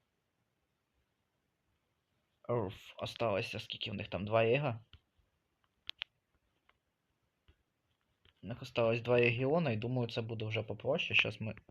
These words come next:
ще війська тут розкидаємо. Тут маємо армії, робимо, атакуємо. І от Білорусь.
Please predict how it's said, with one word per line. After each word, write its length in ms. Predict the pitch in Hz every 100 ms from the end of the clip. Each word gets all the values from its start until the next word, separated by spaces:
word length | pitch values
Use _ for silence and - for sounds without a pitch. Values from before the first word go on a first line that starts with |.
| -
ще 200 | - 107
війська 340 | 107 - 175
тут 200 | 190 170
розкидаємо. 520 | 147 - 143 139 135 131 127 - - - - - - - - _ _ _
Тут 240 | 120 113 - - -
маємо 360 | 120 104 101 123
армії, 340 | 175 180 151
робимо, 440 | 139 123 117 113 104 101
атакуємо. 520 | - - 156 156 147 - - - - - - - - - _ _ _ _ _ _ _ _ - _ _ _ _ _ - - - - - - -
І 100 | 180
от 240 | 156 190
Білорусь. 680 | 143 151 147 131 120 -